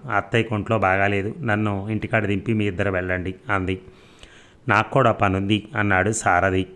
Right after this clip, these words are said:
చేతి గడియారం చూసుకుంటూ. నాకు ఒళ్ళు మండింది. అదే రాజు వస్తానంటే ఆ పని ఎంత ముఖ్యమైనా ఆమె వచ్చేది కాదేమో.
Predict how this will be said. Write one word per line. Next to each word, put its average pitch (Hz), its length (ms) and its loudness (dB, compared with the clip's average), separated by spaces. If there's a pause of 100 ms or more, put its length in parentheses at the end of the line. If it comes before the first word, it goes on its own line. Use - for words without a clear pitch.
(180)
చేతి 110 200 2
గడియారం 95 460 0
చూసుకుంటూ. 104 640 -8
నాకు 104 340 -2
ఒళ్ళు 98 220 2
మండింది. 95 560 0 (180)
అదే 101 260 2
రాజు 95 520 2 (420)
వస్తానంటే 104 580 0
ఆ 95 100 4
పని 101 300 0
ఎంత 95 360 -4
ముఖ్యమైనా 104 680 0 (920)
ఆమె 92 260 0
వచ్చేది 95 420 -4
కాదేమో. 92 520 -2